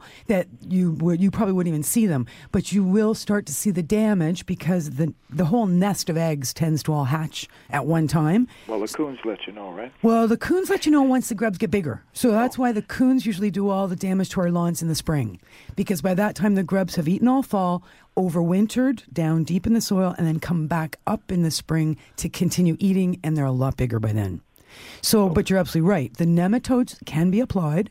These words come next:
Speaker 1: now. Uh, you wouldn't do it in the pouring rain, but all this moisture is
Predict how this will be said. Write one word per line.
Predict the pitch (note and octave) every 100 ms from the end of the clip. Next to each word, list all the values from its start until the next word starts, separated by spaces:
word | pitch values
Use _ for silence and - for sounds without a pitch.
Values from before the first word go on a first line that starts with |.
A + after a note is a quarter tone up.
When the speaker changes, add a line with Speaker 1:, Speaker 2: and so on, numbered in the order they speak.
| -
Speaker 1:
now. | F3 C3+ G#2 D3+ B3 - - - - _ -
Uh, | F3+ D3
you | D#3 F#3
wouldn't | A#3
do | G#3 A3
it |
in | G3+
the |
pouring | D#3+ A#3 A#3+ C4
rain, | A3 E3+ F#3 C4 C4+ -
but | D3 F3+ -
all | D#3+ F#3
this | F#3+ -
moisture | F3+ F#3+ F#3+ -
is | - D#3+